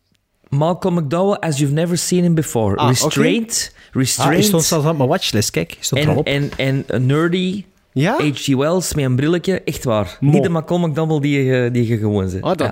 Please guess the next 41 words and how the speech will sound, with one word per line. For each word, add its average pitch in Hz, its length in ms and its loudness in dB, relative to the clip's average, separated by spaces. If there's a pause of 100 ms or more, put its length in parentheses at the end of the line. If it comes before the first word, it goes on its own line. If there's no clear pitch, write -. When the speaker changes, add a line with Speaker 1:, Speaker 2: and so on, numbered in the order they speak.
(100)
Speaker 2:
dat, 101 80 -12
ik, 113 200 -4
ik, 120 140 -10
ik, - 160 -14 (120)
ik - 240 -14
ben 107 180 0
er 107 120 0
wel, 202 480 0
ja, 214 280 0
benieuwd 180 480 2
naar 139 240 2
nu. 117 380 2
Speaker 1:
Ja, 131 300 -4
ook - 100 0
Speaker 2:
Dat 143 160 2
is 214 60 -2
Speaker 1:
een 214 60 4
Speaker 2:
een 165 60 0
goeie. 226 200 2
Speaker 1:
fantastische, 180 540 0
fantastische 175 840 -4
score. 120 440 -2 (240)
Ook. - 280 -6
Speaker 3:
Zeven 123 320 0
komma 135 260 0
één 165 220 2
op 151 140 0
tien 190 240 2
op 165 120 -4
I 139 140 0
M 110 40 2
D 107 40 0
B 104 40 0
Speaker 2:
Amai. 95 240 0
Speaker 3:
zelfs, 165 280 2
dus. - 380 -10 (680)
Ja. - 180 0 (320)
Speaker 1:
Toch 143 260 0
maar 135 120 0
Speaker 2:
dat, 160 80 -2
Speaker 1:
vergeten. 127 480 0